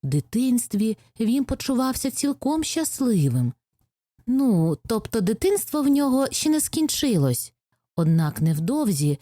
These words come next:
він мав іти до школи, а такий обов'язок накладають лише на дорослих.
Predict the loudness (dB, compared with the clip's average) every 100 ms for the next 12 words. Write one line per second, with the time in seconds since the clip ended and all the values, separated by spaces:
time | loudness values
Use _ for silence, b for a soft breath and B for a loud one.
0 | b -2 2 4 4 2 2 0 -2 0
1 | 0 -2 -6 -6 0 2 2 2 0 -6
2 | B B -10 -6 -4 0 0 0 -2 -2
3 | -2 -2 -2 -2 -2 -2 -2 0 0 0
4 | -2 b b -4 -4 -2 -2 0 0 0
5 | 0 0 -4 -8 -10